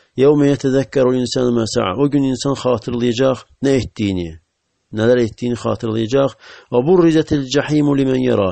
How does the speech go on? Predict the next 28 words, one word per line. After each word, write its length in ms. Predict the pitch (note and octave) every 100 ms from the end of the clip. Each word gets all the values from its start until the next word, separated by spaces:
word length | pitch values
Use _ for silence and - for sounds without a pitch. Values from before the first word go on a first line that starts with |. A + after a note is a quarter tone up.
| - - _ _ _ -
Cəhim, 300 | B2+ D3 D3+
yəni 140 | C3+ C3 A2+
cəhənnəm 560 | B2+ C3 C3 C3+ E3 D3 A#2
bariz 340 | B2 C3 C#3
olacaq, 440 | B2 G#2 F#2+ F2+ -
göstəriləcək 880 | B2+ G#2 C3 B2 B2+ B2 C3+ D3+ D3 _ - - _ _ _ C3
limən 320 | C#3 C3 B2+
yara, 240 | A#2+ A2 F#2+ A2
hər 160 | C3
görənə. 440 | A#2+ A2 G2 F2+ E2+ E2+ _ _ _ _ _
فَأَمَّا 440 | B2 D#3 F#3 E3+ D#3+
مَنْ 180 | D3 C#3+ -
طَغَى. 420 | C3+ A2+ G2 F2+ - _
Amma 360 | C3 C#3 C3 A#2
kim 300 | A2 D3+ C3+
ki 240 | A#2 A#2+ G#2+
tuğyan 380 | C3 A#2 B2+ A#2
etmiş, 480 | G2 G2+ F2 - - -
həddi 420 | A#2+ A2 - D#3+
aşmışdır. 640 | A#2+ F#2 G2+ - F#2 E2+ - - - A#2
وَآثَرَ 420 | A#2+ E3 - D#3 D3+
الْحَيَاةَ 400 | C3 D3 D3 D3
الدُّنْيَا. 380 | C3 B2 C3+ B2 A2+
Və 140 | A#2
dünya 300 | A#2+ B2+ D3+ D#3
həyatını 340 | D3 C#3 D3
üstün 280 | C#3+ - D#3
tutmuşdur. 520 | C#3+ C3 A#2 - A2